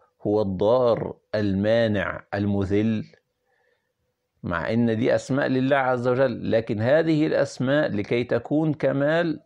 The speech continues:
يبقى تذكر داخل السياق، اللي هي تذكر مقترنة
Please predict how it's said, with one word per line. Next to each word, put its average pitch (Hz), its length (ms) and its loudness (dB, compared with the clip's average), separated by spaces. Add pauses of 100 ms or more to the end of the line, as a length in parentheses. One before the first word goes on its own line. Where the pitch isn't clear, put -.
(180)
يبقى 104 280 -2
تذكر 120 580 -2
داخل 123 720 0 (500)
السياق، 131 720 0
اللي 107 280 -4
هي 120 220 0
تذكر 117 500 -2
مقترنة 131 920 0